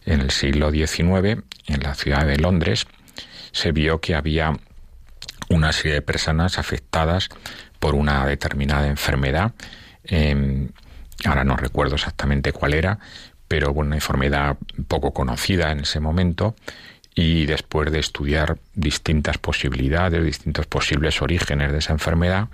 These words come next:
eh, alguien se dedicó a, a estudiar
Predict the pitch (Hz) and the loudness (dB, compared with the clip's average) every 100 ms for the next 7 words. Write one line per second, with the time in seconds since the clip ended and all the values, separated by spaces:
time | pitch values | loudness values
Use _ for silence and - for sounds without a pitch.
0 | - - - - - - 87 76 76 76 | -12 -18 -16 -18 -18 -4 0 2 2 0
1 | 76 - 82 82 85 110 - - - 71 | -2 0 0 2 2 0 -4 -6 -4 0
2 | 67 69 - 73 85 80 71 69 71 - | 0 -2 -2 -2 0 2 0 -2 -6 -14
3 | - - - - - 69 71 71 78 - | -20 -20 -20 -12 -2 0 2 0 -2 -2
4 | 78 69 80 90 - | -2 0 2 2 0